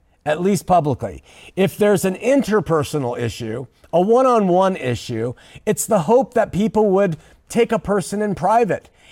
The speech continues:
and talk to them and voice their opinion and views and how they've been hurt or offended privately. But we're looking for founding members who choose to live humbly by the fruit of the Spirit.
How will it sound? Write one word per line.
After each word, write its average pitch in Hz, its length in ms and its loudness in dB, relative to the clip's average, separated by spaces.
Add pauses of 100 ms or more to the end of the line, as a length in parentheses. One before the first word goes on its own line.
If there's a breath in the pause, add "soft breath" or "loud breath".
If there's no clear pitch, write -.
(140 soft breath)
and 175 200 0
talk 202 360 -2
to 185 100 -6
them 202 240 0
and 180 220 0
voice 190 420 2
their 214 200 2
opinion 196 420 -2
and 185 160 -2
views 185 420 0 (220 loud breath)
and 139 140 -4
how 175 160 2
they've 175 180 0
been 170 160 -6
hurt 175 260 -2
or 185 140 -4
offended 165 420 -2
privately. 170 680 0 (360 loud breath)
But 185 140 0
we're 190 160 4
looking 214 400 0
for 165 180 -2
founding 214 680 0
members 151 440 -2
who 160 100 -2
choose 190 460 -6
to 175 120 -6
live 156 260 -2
humbly 196 440 -2
by 160 220 0
the 135 80 -2
fruit 190 360 -2
of 220 100 -4
the 220 60 -2
Spirit. 202 600 -2